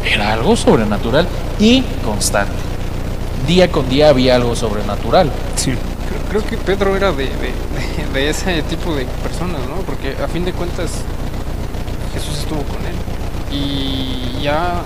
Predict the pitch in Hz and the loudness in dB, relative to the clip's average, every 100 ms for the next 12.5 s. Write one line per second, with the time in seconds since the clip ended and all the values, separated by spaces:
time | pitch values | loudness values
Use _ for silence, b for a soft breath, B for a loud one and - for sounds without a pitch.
0 | - - - - - - 147 165 180 156 | -4 -6 -6 -6 -6 -2 0 2 2 0
1 | 143 156 180 165 165 - - 156 139 143 | 0 -2 -2 -2 -2 -2 -2 0 0 -2
2 | 151 - 139 - 127 - - - - - | -2 -4 -4 -4 -4 -4 -4 -4 -4 -4
3 | - - - - - - - - 135 143 | -2 -4 -4 -4 -4 -4 -4 -2 4 6
4 | 202 - 196 - - 143 120 117 143 143 | 6 6 4 2 -2 -2 0 0 0 -2
5 | 123 170 - - 117 - 120 - 107 135 | -2 -2 -4 -4 -2 -2 0 4 4 4
6 | 120 110 135 120 107 123 135 107 - B | 0 0 0 0 0 0 -2 -2 -4 B
7 | B - - 101 104 101 117 120 170 123 | B -4 -2 -2 0 0 2 2 0 0
8 | 113 - 113 - 101 135 110 - 98 127 | -2 0 0 2 2 2 2 0 0 0
9 | 143 - 120 156 - 131 120 170 143 117 | 0 2 2 2 2 0 0 0 0 0
10 | 92 - 104 - 101 127 143 160 147 139 | -2 0 -2 0 0 2 2 2 0 0
11 | 190 - - - - 131 139 202 180 120 | 0 0 -2 -2 0 4 6 6 6 4
12 | 110 107 107 170 285 | 2 0 2 2 2